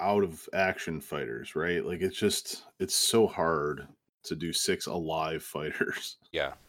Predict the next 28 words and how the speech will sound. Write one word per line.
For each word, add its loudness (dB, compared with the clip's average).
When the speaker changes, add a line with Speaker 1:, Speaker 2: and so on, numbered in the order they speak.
Speaker 2:
and 6
a 6
lot 8
of 0
times 4
it 0
would -2
require 6
you 0
to 2
wound -2
yourself, 4
which, -2
as 2
we -6
said, 2
is, -2
like, 0
kinda 0
not 0
the -8
best 0
thing -2
to -10
do, -2
because -6
then -2
you're -2